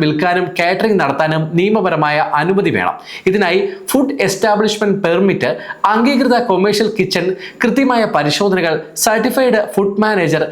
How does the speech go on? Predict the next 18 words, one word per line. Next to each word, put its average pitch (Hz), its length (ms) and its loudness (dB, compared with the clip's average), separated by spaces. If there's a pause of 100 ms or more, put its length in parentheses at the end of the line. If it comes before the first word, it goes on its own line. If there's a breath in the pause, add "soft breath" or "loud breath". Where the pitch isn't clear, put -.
(260 loud breath)
സെയിൽസ് 226 440 0
ടാക്സ് 208 360 0
രജിസ്ട്രേഷൻ, 175 520 0 (380 loud breath)
സോണിംഗ് 240 480 2
നിയമങ്ങൾ 170 420 2 (220)
പാലിക്കൽ 175 400 2 (200)
എന്നിവ 190 200 2 (240)
ആവശ്യമാണ്. 139 480 0 (480 loud breath)
വീടുകളിലെ 285 480 2 (180)
അടുക്കളകളിൽ 214 500 2
നിന്ന് 190 200 2 (180)
ചൂടുള്ള 220 400 2
ഭക്ഷണം 175 380 -2
കാറ്ററിംഗ് 185 380 0
നടത്താൻ 170 280 0 (220)
നിയമപരമായി 190 560 0 (140)
അനുവാദമില്ല. 151 500 0 (460 loud breath)
ടെക്സസിലെ 208 440 0